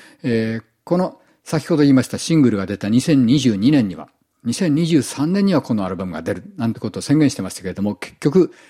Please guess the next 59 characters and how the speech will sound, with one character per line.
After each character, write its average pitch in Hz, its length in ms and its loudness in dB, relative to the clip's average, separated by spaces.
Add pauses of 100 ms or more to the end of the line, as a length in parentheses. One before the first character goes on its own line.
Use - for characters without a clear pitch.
(120)
今 - 120 -12
年 113 200 -6
の 104 80 -6
四 - 140 -10
月 123 180 0
ま 113 80 4
で 98 100 -10
か - 100 -14
か - 80 -8
り 92 60 -8
ま 85 80 -8
し - 60 -10
た。 - 120 -14 (880)
え 82 420 -12
ー、 - 20 -20 (140)
デ 113 80 0
イ - 40 -4
ブ・ 110 140 -8
マ 101 160 -2
デ 87 100 -10
ィ、 78 160 -12 (680)
ジ 123 140 -2
ム・ 123 80 2
ホ 87 120 -8
ワ 104 120 -4
イ 90 40 -12
ト、 - 100 -18 (760)
ニ 127 180 0
ッ - 20 -14
ク・ - 140 -12
ハ 120 120 -6
ギ 107 100 -4
ン 87 60 -12
ス、 - 160 -20 (460)
え 90 160 -8
ー、 - 20 -16
素 - 160 -12
晴 123 120 -2
ら 151 80 -2
し - 180 -2
い 110 60 -6
コ - 140 -12
ラ 101 60 -4
ボ 92 100 -6
レ 90 80 -6
ー 90 40 -12
タ 80 120 -14
ー 73 40 -10
が、 71 220 -12
え 80 160 -14
ー、 69 40 -16
参 95 200 -10
加 85 80 -12
し - 80 -10
て 92 60 -4
お 76 40 -8
り 71 60 -14
ま - 60 -14
す。 - 140 -14